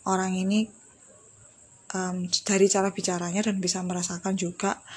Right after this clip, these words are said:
dari bagaimana pembawaan dia ketika dia berbicara. Dia tuh ngesoki atau enggak. Rata-rata nih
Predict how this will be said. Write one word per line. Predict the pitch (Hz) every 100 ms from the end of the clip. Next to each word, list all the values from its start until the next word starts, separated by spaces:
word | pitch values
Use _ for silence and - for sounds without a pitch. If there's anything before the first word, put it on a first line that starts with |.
| - -
dari | 185 180 175 175 175 175
bagaimana | - 180 185 175 175 185 185 -
pembawaan | 190 180 175 - 180
dia | 175 170 190
ketika | 196 190 180 180
dia | 180 180
berbicara. | 185 185 175 170 170 175 202 - - - - - - - - - - - - -
Dia | 208 208
tuh | 294
ngesoki | 277 254 226 - 262
atau | 247 233
enggak. | 220 226 208 185 180 - - -
Rata-rata | - 214 214 226 202 185 208
nih | 226 226